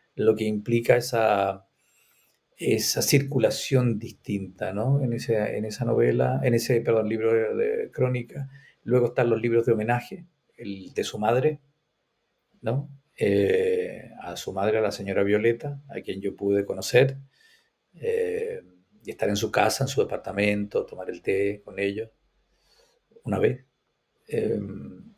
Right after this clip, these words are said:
y luego el homenaje a Gladys, ¿no? Mi amiga Gladys, que es el último que se va a publicar póstumamente.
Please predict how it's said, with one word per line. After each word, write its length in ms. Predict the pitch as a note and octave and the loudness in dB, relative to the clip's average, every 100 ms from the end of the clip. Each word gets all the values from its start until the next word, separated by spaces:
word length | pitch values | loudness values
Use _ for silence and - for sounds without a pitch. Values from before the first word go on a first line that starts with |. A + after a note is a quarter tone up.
| - | -4
y 100 | C#3 | -2
luego 300 | A2 A#2 A#2 | 0 2 0
el 80 | G#2+ | 0
homenaje 460 | G#2 G#2 - A2+ | -2 -4 2 4
a 520 | G2+ F#2+ F#2 F#2 F2 F2 | 4 4 4 2 -2 2
Gladys, 380 | D#3+ D3+ F3 - _ _ _ _ _ _ _ _ - | 2 2 -2 -14 _ _ _ _ _ _ _ _ -8
¿no? 240 | G2+ A#2+ | -2 -2
Mi 120 | G#2 G2+ | 0 0
amiga 240 | G#2 G#2+ | 2 2
Gladys, 360 | G#2 A2 A#2 A#2 | 2 2 2 2
que 140 | A2+ | 0
es 40 | G#2+ | 2
el 60 | |
último 320 | A2+ G#2 A#2 G#2 | 2 2 -2 -2
que 60 | |
se 120 | G2 G2+ | 0 0
va 60 | |
a 40 | F#2+ | 0
publicar 480 | G2+ G2 G2+ - | -2 -2 -2 -2
póstumamente. 840 | - - G2 G2+ C3+ B2+ - - | -6 -8 -8 0 2 2 0 -8